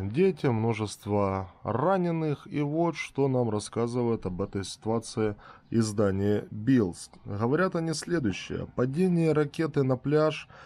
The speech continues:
Севастополя не могло быть запланированной атакой. Россия изначально заявила, что сбила Атакамс, но потом отказалась от этой версии и обвинила Украину в преднамеренной атаке. Напомню, да, что там вот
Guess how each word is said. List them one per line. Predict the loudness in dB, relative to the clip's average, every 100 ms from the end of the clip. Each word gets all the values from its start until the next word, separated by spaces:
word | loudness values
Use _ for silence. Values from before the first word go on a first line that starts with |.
| -20
Севастополя | -8 0 2 2 0 0 0 2 4 4 2
не | 2 0
могло | 2 2 2 2 2 2
быть | 2 0 0 -6
запланированной | -4 -2 -2 0 0 0 0 0 0 0 -2 -2
атакой. | -6 -6 -2 -2 -2 -6 -8 -10 -16 -20 -10
Россия | -2 0 0 -2 0 2 0 0
изначально | -4 -2 -4 -2 0 0 0
заявила, | -2 0 2 2 2 2 0
что | -2 -2
сбила | -2 -2 2 4 6 2
Атакамс, | 0 -2 -2 -4 -4 -4 -4
но | -2
потом | -2 -2 0 0 0
отказалась | -4 -4 -2 0 2 2 -2 -4
от | -6 -4
этой | -2 0
версии | 2 2 0 -2 0 0 -2 -8 -18 -8
и | 2 4
обвинила | 4 2 0 2 4 4
Украину | 2 0 0 2 2 0
в | -2
преднамеренной | 0 0 2 2 2 4 2 2 2 0
атаке. | 0 -2 -4 -2 0 0 0 -6 -8
Напомню, | -6 -4 -2 -2
да, | 0 -2
что | -2 -10
там | -6 -6
вот | -4 -8